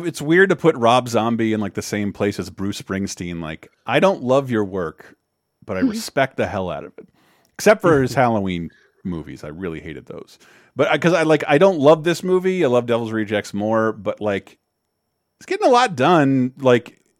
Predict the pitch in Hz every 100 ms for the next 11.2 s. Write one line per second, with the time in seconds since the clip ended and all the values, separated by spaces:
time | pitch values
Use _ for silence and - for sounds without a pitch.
0 | 127 135 185 196 - 185 175 160 147 -
1 | _ _ - - - _ _ _ - -
2 | 180 226 214 185 170 160 170 185 - 165
3 | 180 185 151 123 139 147 147 160 127 117
4 | 120 113 110 120 135 - - - _ 123
5 | 123 135 127 127 131 127 127 120 - 123
6 | 123 113 117 113 110 - - 101 117 120
7 | 110 117 123 120 98 113 - 110 110 -
8 | 113 113 98 - 107 110 107 107 101 104
9 | 110 107 92 92 92 95 98 - 90 90
10 | 90 95 117 123 135 - 135 151 110 92
11 | 92 87